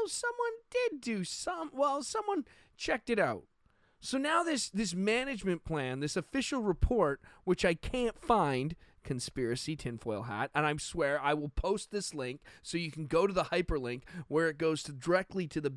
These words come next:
uh, provincial government page where it says four oh four, like, the article no longer exists. This had to be somebody,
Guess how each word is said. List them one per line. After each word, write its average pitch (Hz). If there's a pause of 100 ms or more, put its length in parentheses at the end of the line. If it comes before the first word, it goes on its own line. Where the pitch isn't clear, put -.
(120)
uh, 135
provincial 151
government 143
page 123
where 135
it 123
says 127 (180)
four 180
oh 151
four, 127 (200)
like, 135
the 151
article 160
no 151
longer 131
exists. - (1400)
This 240
had 254
to 311
be 233
somebody, 185